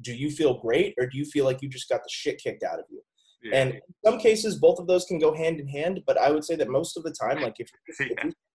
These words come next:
Speaker 1: feeling that
Speaker 2: A little,
Speaker 1: feeling
Speaker 2: little sandwich. Like,
Speaker 1: Yeah,
Speaker 2: uh,
Speaker 1: yeah, a little
Speaker 2: "God, I
Speaker 1: sandwich.
Speaker 2: can't move, but I feel
Speaker 1: I would
Speaker 2: awesome
Speaker 1: say if
Speaker 2: right
Speaker 1: you're,
Speaker 2: now."
Speaker 1: if you're diving into that feeling, um, and really going for, like, "I just wanna feel good and enjoy myself and do, and,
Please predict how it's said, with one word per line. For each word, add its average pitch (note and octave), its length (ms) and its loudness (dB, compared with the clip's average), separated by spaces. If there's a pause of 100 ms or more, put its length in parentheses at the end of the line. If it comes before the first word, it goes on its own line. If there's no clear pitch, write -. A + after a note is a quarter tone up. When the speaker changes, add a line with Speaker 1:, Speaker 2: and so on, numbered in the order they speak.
(180)
Speaker 1:
feeling D3+ 100 0
that - 80 0 (200)
Speaker 2:
A - 20 -8
little, E3+ 200 -2
Speaker 1:
feeling - 80 -4 (120)
Speaker 2:
little F#2+ 140 -8
sandwich. F#2+ 560 -6 (280)
Like, F#2 200 -8
Speaker 1:
Yeah, G#3 160 10
Speaker 2:
uh, D#3+ 120 6
Speaker 1:
yeah, F3+ 80 -2
a C#3+ 60 -4
little C#3 80 -2
Speaker 2:
"God, F#2+ 100 6
I - 120 6
Speaker 1:
sandwich. D#3+ 180 0
Speaker 2:
can't F2+ 200 -4
move, G#2 220 0 (100)
but F2+ 80 -6
I - 40 -18
feel E2 240 -10
Speaker 1:
I F2 140 -2
would F#3 100 -2
Speaker 2:
awesome E3+ 40 -6 (140)
Speaker 1:
say D#3+ 60 -20
if D3+ 120 -20
Speaker 2:
right E3 80 0 (100)
Speaker 1:
you're, C#3+ 100 0
Speaker 2:
now." - 40 -8 (880)
Speaker 1:
if D3 100 -16
you're D#3 140 -4
diving E3 400 4
into D3 240 -2
that B2+ 280 2
feeling, A2+ 520 -2 (1000)
um, B2 220 0
and B2 100 -2
really C#3+ 220 4
going C3 360 2
for, C3 140 -2
like, A2 220 2
"I G#2 80 2
just A2+ 140 -4
wanna B2+ 200 -2
feel B2 160 0
good C#3 400 4
and A2+ 120 -2
enjoy A2 300 0
myself B2+ 540 0
and G#2+ 100 -6
do, A#2 160 -2
and, A2+ 160 -8